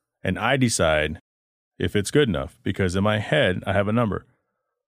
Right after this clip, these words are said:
It's like selling a car, right? You want seventeen thousand dollars. You, you know the car's worth about seventeen.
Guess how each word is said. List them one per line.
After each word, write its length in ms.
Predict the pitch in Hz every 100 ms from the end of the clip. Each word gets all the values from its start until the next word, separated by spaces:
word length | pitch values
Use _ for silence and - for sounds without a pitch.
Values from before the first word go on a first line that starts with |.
| _
It's 80 | -
like 140 | 107
selling 240 | - 120 110
a 60 |
car, 340 | 101 127 92 87
right? 240 | 92 101
You 100 | 104
want 140 | 95
seventeen 460 | 78 127 127 127 131
thousand 320 | 120 110 110
dollars. 340 | 107 95 92 -
You, 220 | 95 104
you 120 | 117
know 80 | 120
the 80 | 131
car's 240 | 123 117
worth 160 | 110 107
about 180 | 101 87
seventeen. 580 | - 90 87 80 78